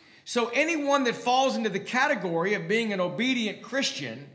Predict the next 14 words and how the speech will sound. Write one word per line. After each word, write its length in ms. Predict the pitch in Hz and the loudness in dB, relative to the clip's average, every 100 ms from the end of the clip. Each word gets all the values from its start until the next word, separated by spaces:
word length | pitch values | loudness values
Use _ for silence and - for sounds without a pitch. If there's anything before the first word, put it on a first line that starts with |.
| - - - | -20 -20 -6
that 140 | 185 | -2
is 120 | 220 | 0
complying 640 | - 190 - 196 240 269 262 | -2 -6 -6 0 2 2 0
with 140 | 190 | -2
the 80 | 196 | 0
laws 340 | 196 202 190 | 2 2 0
of 160 | 165 135 | -4 0
God 560 | 285 285 131 143 175 - - | 4 4 4 2 -2 -8 -16
finds 560 | - - 240 285 294 190 | -16 0 2 2 0 -4
themselves 840 | 277 269 - - 302 190 202 175 - - - - | -4 -4 -6 0 4 4 2 -4 -12 -20 -20 -2
as 720 | 269 269 143 135 180 165 - | 4 4 4 4 0 -4 -6
being 880 | - 127 269 233 131 135 160 151 - - _ _ | -10 0 2 4 2 -2 -6 -10 -16 -20 _ _
the 200 | 135 151 | -2 0
elect, 680 | 147 131 113 - - - | 0 -2 -6 -10 -16 -16